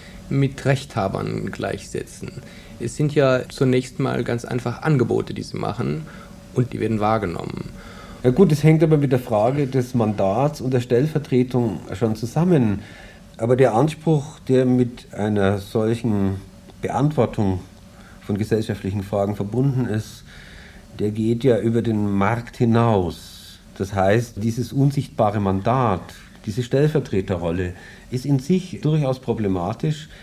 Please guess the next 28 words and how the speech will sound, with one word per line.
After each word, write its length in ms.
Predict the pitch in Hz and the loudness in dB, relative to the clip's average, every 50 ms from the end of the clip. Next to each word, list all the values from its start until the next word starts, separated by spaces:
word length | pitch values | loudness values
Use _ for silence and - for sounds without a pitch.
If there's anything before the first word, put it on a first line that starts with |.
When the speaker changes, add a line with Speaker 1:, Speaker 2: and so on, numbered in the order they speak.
| - - - - - - - - | -20 -20 -20 -20 -20 -20 -14 -6
Speaker 2:
weil 240 | 101 113 123 135 139 | -4 -2 -2 0 0
damit 320 | 147 139 135 131 127 - | 0 0 0 0 0 -2
eben 180 | 139 139 147 147 | 0 0 2 4
doch 160 | 160 160 160 | 2 2 2
der 180 | - 170 127 | 2 0 2
Anspruch 600 | 110 113 123 127 - - - 127 117 - - - | 2 0 0 -2 -2 -2 0 0 0 -2 -6 -10
verbunden 440 | - - 113 110 127 151 151 143 143 135 | -6 -6 -4 -2 0 0 2 2 2 2
ist, 120 | 123 120 | 2 0
es 160 | 127 120 117 | -2 -2 -2
besser 320 | - - 127 127 139 143 139 | -2 -2 -2 0 0 -2 -2
zu 140 | - 131 | 0 -2
wissen 180 | 135 131 - 135 | -2 0 -2 -4
als 220 | 104 107 120 117 | -4 -4 -6 -6
die 100 | - 135 120 | -4 -4 -4
anderen. 360 | 90 98 120 135 147 147 135 - - - | -2 0 0 2 2 0 0 -2 -4 -2
Da 180 | - 127 143 160 | 0 2 2 2
sehe 220 | 156 156 151 139 | 0 -2 -2 -2
ich 100 | 135 127 | -2 0
wirklich 380 | 139 147 147 147 156 143 - 123 | 0 -2 -2 -2 -4 -6 -4 -2
ein, 280 | 127 123 123 123 123 | 0 2 2 2 0
ein 200 | 120 110 117 127 | 0 0 0 0
Problem 420 | 123 123 131 147 202 240 226 185 143 | 0 0 0 0 2 4 4 4 4
und 160 | 123 123 120 | 4 2 0
das 140 | 123 113 - | -2 -2 0
kann 160 | - 131 143 | 0 2 4
nur 120 | 147 151 | 4 4
in 120 | 151 143 107 | 4 4 2
Ausnahmesituationen 1200 | 85 98 139 151 160 151 147 147 135 - - - 139 123 120 - 123 113 117 120 123 120 123 120 | 2 0 0 0 0 0 0 -2 -4 -4 -4 -2 -2 -2 -2 -2 -2 0 2 4 4 4 2 0